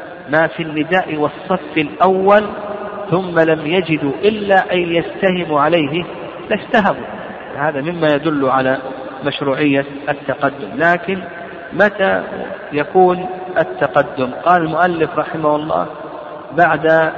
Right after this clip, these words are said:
الصبح". يعني هذا هو المشهور من مذهب الإمام أحمد وأبي حنيفة،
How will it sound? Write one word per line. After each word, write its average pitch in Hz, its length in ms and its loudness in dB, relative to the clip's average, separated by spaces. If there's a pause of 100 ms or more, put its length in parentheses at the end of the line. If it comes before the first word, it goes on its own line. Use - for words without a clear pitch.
(360)
الصبح". - 500 -2 (460)
يعني 120 200 -6
هذا 170 280 2
هو 151 160 2
المشهور 151 520 -2 (460)
من 151 180 -2
مذهب 131 320 0
الإمام 123 240 -6 (120)
أحمد 131 340 -4 (580)
وأبي 135 340 0
حنيفة، 127 500 -4